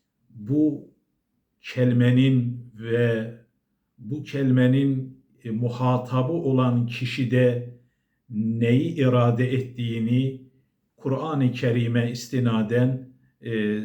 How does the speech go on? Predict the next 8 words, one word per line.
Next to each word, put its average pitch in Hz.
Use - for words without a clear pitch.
siz 127
değerli 113
kardeşlerimle 120
konuşmaya 131
çalışacağım. 104
Önce 180
şöyle 113
diyoruz. -